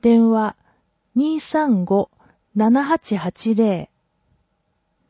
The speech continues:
ノロウイルスによる食中毒にご注意を。ノロウイルスは、冬季を中心に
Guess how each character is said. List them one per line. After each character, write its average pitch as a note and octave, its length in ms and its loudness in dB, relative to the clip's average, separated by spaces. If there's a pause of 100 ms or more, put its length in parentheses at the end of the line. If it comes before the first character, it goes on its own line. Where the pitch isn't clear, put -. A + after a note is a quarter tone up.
(960)
ノ A#3 160 4
ロ E4+ 220 4
ウ F4+ 60 4
イ F4+ 80 2
ル E4 100 0
ス - 140 -2
に A3+ 140 6
よ G3+ 140 2
る F#3 100 0
食 - 300 -6
中 D#4 260 0
毒 B3+ 260 0
に F3+ 140 -2
ご D#3+ 160 -4
注 C#4 300 0
意 G#3 140 0
を。 D3+ 200 -6 (1200)
ノ A3+ 120 4
ロ D4+ 180 2
ウ F4 80 2
イ F4 100 2
ル C4+ 120 0
ス - 140 -4
は、 F3 220 -2 (220)
冬 F4 200 4
季 C4 180 -2
を G#3+ 100 2
中 G#3 260 -2
心 G3+ 320 0
に G3+ 240 -2